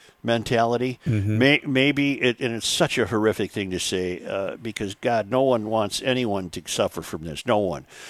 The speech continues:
Speaker 1: But maybe you just let it burn through the world.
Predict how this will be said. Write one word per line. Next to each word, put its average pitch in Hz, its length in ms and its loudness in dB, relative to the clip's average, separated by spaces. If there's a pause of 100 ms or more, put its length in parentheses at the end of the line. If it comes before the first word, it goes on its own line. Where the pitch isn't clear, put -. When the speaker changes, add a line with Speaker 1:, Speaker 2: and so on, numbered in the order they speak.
(320)
Speaker 1:
But 131 240 6 (840)
maybe 151 300 4
you 220 60 4
just 190 180 4
let 185 140 10
it 120 100 0
burn 160 300 6
through 190 240 2
the 175 100 6
world. 160 400 4